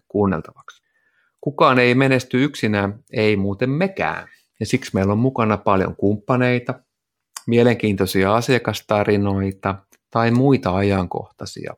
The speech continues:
mielenkiintoisia henkilöitä. Meillä on taustalla noin viisikymmentä kovaa ammattilaista ja Sofori on ollut olemassa sen kolmisenkymmentä vuotta, joten tarinoita meillä riittää.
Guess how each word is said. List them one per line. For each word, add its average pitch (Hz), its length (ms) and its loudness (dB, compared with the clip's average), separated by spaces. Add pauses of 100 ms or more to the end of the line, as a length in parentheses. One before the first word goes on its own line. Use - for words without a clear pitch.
(300)
mielenkiintoisia - 760 -4
henkilöitä. 95 640 -2 (1080)
Meillä 135 140 6
on 135 60 4
taustalla 143 480 2
noin 120 220 2
viisikymmentä 131 420 0
kovaa 113 400 2
ammattilaista 98 840 -2
ja 98 220 -2 (420)
Sofori 113 460 2
on 95 120 2
ollut 101 220 2
olemassa 107 480 0
sen 113 180 -2
kolmisenkymmentä 90 760 -2
vuotta, 90 420 -8
joten 92 340 -8
tarinoita 104 540 0
meillä 87 280 -4
riittää. 92 500 -6